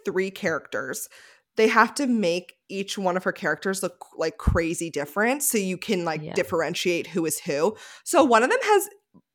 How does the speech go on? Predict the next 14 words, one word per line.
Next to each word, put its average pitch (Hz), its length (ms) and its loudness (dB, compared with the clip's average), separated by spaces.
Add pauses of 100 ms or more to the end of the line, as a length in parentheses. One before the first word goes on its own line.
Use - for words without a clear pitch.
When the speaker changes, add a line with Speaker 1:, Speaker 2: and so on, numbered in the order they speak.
Speaker 1:
bleach 214 400 4
blonde 151 320 4
hair, 160 400 -6 (600)
which 202 520 0
Vanessa 240 340 2
Hudgens 254 400 2
is 185 140 -4
gorgeous. 220 680 2 (360)
She - 260 0
cannot 262 500 8
pull 170 280 4
off 147 340 2
the 175 60 2
bleach 139 360 -4